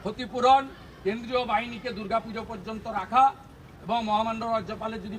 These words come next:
পসিবল হয় এরিয়া ভিজিট করা, যেভাবে দু হাজার একুশে আজকের ভাষণের উপরাষ্ট্রপতি তৎকালীন রাজ্যপাল জগদীপ ধনখড় করেছিলেন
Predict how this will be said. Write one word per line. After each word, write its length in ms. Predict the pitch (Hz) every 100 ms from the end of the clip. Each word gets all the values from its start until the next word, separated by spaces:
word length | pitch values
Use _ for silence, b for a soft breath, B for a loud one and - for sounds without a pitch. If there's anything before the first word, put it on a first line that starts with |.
| -
পসিবল 340 | 190 202 214 202
হয় 180 | 233 277 - - - - - - 190
এরিয়া 240 | 220 233 226
ভিজিট 260 | 175 170 220 -
করা, 160 | 214 247 214
যেভাবে 260 | 202 202 196
দু 40 | 196
হাজার 260 | 202 202 190
একুশে 240 | 185 180 226 202
আজকের 280 | - 220 208 -
ভাষণের 440 | 170 202 190 196
উপরাষ্ট্রপতি 640 | 185 202 190 214 190 233 269 370 - - -
তৎকালীন 460 | 196 202 208 208 196
রাজ্যপাল 400 | 190 196 196 208 190
জগদীপ 260 | 175 175 196
ধনখড় 280 | 185 196 196 196
করেছিলেন 380 | 196 208 247